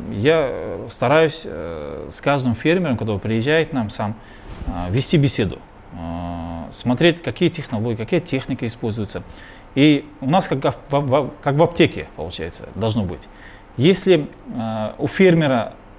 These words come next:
ну, практически там, э, две операции, там, посеял, убрался, да, то я ему дам лучший сорт не айна, а лучше дам ему сорт фантазия,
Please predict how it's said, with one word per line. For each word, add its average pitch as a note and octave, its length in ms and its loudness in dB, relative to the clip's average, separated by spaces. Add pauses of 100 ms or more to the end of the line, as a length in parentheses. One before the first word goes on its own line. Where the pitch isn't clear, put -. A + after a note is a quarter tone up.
(220)
ну, C3 80 -4
практически D#3+ 520 0
там, G#2+ 260 0 (540)
э, - 20 -8
две B2+ 240 6
операции, F3 400 4
там, G2 160 -6
посеял, C3 500 2
убрался, C#3+ 480 2
да, C#3+ 200 -4 (600)
то D3+ 100 6
я D#3+ 60 10
ему E3 200 6
дам D#3 180 6
лучший D3 380 2
сорт F3 360 4 (420)
не C3+ 160 2
айна, B2 520 2 (160)
а C#2 220 -12
лучше C#3 220 -2
дам C#3+ 160 2
ему C#3+ 120 0
сорт - 240 -6
фантазия, A2+ 640 -2